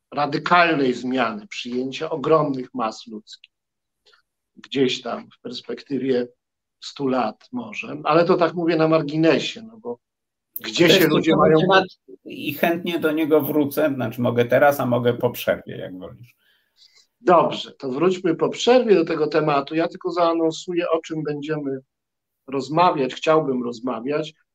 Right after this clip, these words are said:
Speaker 1: jako że mamy, ym, za gościa, mamy, y, i filozofa,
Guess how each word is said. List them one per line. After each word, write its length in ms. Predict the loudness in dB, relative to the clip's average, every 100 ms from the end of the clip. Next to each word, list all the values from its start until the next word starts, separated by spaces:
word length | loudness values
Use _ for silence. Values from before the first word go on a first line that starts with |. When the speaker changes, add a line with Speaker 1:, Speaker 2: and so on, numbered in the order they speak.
| _
Speaker 1:
jako 260 | -10 -8 -6
że 140 | -4
mamy, 560 | -2 -2 -2 -2 -2 -4
ym, 260 | -8 -6 -10 -14 _ -14
za 200 | -10 -4
gościa, 560 | 0 0 -2 -4 -4
mamy, 540 | -2 -4 -2 -2 -2 -4
y, 200 | -4 -4
i 300 | -6 -6 -8 _
filozofa, 680 | -6 -4 -4 -6 -4 -4 -4